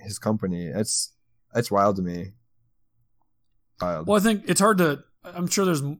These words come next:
Speaker 2: lot of examples out there. There's a lot of C-, C E Os that made their own company, but I guess none of them are as big as those. But if you think of all the big ones, like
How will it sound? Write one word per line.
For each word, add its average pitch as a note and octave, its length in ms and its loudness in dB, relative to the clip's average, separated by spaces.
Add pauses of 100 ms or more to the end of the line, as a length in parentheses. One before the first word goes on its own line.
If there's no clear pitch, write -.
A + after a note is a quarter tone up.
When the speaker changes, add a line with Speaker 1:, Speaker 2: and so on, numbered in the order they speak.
Speaker 2:
lot C#3+ 220 0
of C3+ 60 -2
examples C3 460 -4
out B2 140 -4
there. B2 180 -2
There's B2+ 180 -4
a C#3+ 40 -6
lot C#3 160 0
of B2 180 -2 (440)
C-, - 480 -4
C C#3 320 0
E C3+ 60 2
Os C#3 200 2
that C3 140 -4
made C#3 260 -4
their C3+ 140 0
own B2 120 -4
company, B2 540 -2 (380)
but C3+ 160 2
I C3+ 60 2
guess B2+ 300 -2
none D3 400 -2
of B2+ 80 -2
them C3 140 -2
are B2+ 140 0
as B2 120 -4
big C3 400 -2
as B2+ 260 -4
those. A#2+ 420 -8 (380)
But D#3 80 0
if D3 60 2
you - 20 -4
think E3 140 2
of C3+ 60 0
all D#3 140 4
the D#3 60 2
big C3 160 0
ones, B2 200 -4
like A#2+ 300 -2